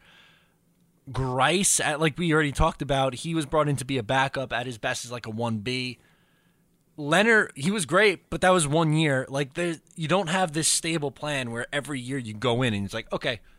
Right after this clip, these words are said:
you have goalie figured out." Like, could you imagine being a team where every year, like the Rangers, crosstown rival, they go every year in, year in, year out for the last decade plus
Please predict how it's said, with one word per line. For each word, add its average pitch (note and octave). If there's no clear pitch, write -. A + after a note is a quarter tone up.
you E3
have F3+
goalie D#3
figured A#2+
out." E2+
Like, B2+
could F3
you F#3
imagine F#3+
being F#3+
a E3
team C#3
where C#3
every D3
year, D#3
like E3
the D#3
Rangers, F3+
crosstown F#3+
rival, G3+
they D3+
go F3+
every D3+
year F3+
in, D3+
year C3
in, C#3+
year B2+
out G#2
for G#2
the G2
last C3
decade C3
plus G2